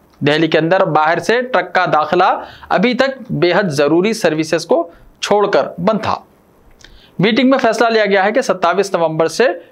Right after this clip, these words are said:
ट्रक जो सीएनजी और electric से चलता हो, इसको अब दाखिला दिया जाएगा। बाकी ट्रक के दाखिले पर तीन दिसंबर तक पाबंदी रहेगी।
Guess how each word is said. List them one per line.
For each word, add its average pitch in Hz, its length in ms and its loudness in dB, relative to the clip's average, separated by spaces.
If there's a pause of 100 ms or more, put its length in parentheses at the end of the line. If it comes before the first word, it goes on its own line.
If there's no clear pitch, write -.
(260)
ट्रक 226 240 0 (260)
जो 180 160 0
सीएनजी 233 600 -2
और 185 220 2
electric 175 380 0
से 220 120 0
चलता 131 320 0
हो, 175 400 0 (160)
इसको 202 240 0
अब 220 180 2
दाखिला 170 360 2
दिया 151 200 2
जाएगा। 104 360 -2 (880)
बाकी 170 300 0
ट्रक 214 220 0
के 214 100 -2
दाखिले 202 320 0
पर 254 220 0 (140)
तीन 240 200 0
दिसंबर 175 380 0
तक 240 180 -2
पाबंदी 139 360 0
रहेगी। 113 400 -2